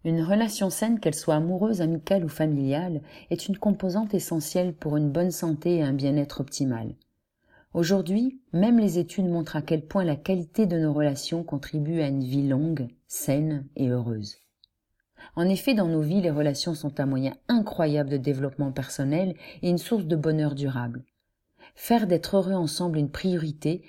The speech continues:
nous permet de simplement créer une vie exceptionnelle dans tous les contextes de nos vies, à la maison ou au travail.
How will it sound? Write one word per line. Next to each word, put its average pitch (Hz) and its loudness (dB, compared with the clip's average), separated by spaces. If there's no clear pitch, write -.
nous 175 0
permet 220 4
de 190 2
simplement 190 0
créer 180 -2
une 147 2
vie 139 -2
exceptionnelle 165 0
dans 151 0
tous 196 -4
les 180 2
contextes 151 -4
de 143 0
nos 139 0
vies, 120 -8
à - -6
la 123 0
maison 131 2
ou 147 2
au 143 0
travail. 113 -6